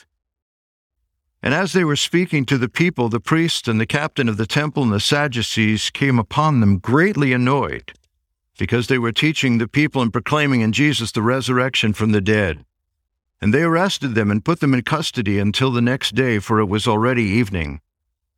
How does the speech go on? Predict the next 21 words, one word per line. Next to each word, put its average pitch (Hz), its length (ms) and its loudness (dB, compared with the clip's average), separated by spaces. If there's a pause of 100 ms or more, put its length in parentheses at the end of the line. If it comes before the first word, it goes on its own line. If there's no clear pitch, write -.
(100)
But 80 140 -6
many 127 260 2
of 131 120 0
those 139 320 0
who 127 100 0
had 117 140 -2
heard 143 240 0
the 123 80 -2
word 131 320 0
believed, 127 440 0
and 110 120 0
the 101 80 0
number 127 280 0
of 110 140 -6
the 107 80 0
men 127 360 0
came 101 500 0 (680)
to 101 100 -2
about 90 280 -2
five 90 320 -2
thousand. 76 540 -4